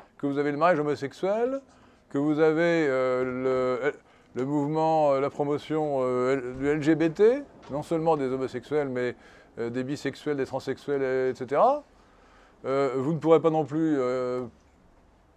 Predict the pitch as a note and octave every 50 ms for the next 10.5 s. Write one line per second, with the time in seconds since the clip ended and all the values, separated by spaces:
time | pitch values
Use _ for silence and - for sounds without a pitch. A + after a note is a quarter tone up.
0 | _ - - - - C3 C3+ - - - C#3+ C3+ D3 B2 B2+ B2+ - C#3+ D3 C#3+
1 | - - - C#3+ D3 E3+ - D3 C3 - D3 D3 D3 C#3+ C#3 C3+ B2+ C3+ C#3+ C#3+
2 | C#3 A#2+ G#2+ B2+ D3 B2+ - C3 A#2+ A#2+ A#2 A#2 A2+ A2 A2 A2 A2 G#2+ - -
3 | - - - - - - - G2 - A2+ A2+ A#2+ A#2 C3 C#3+ D3+ D#3 F#3+ G3 F#3
4 | D3+ - C3+ E3 - - D#3 - E3 D#3+ E3 F3 F3 F#3+ G#3 F#3 - - - D3+
5 | D3+ - D3+ D#3 D3 - C#3+ B2 F3+ G3 G3+ F#3 E3+ D#3 C#3+ C3+ - D#3+ C#3 C3
6 | - - - F3+ - - - D#3 D3+ C#3 C3 C#3+ C#3+ C3+ G#2+ G#2 A2+ A#2 A2 -
7 | - F3 E3 B2+ C#3 C3+ - - C3 - - - - C#3+ C#3+ C#3+ C3+ - - -
8 | - - - C3 D3+ D#3 D3 C#3+ A#2 C3 - C#3 C#3 B2+ - B2 A#2+ - D3 D#3+
9 | F3 F3+ E3+ - - C#3+ D3 - - - - E3 F#3+ F#3 C#3+ A#2+ A#2+ - E3 -
10 | D#3 B2+ G#2 A#2+ G#2+ - - - -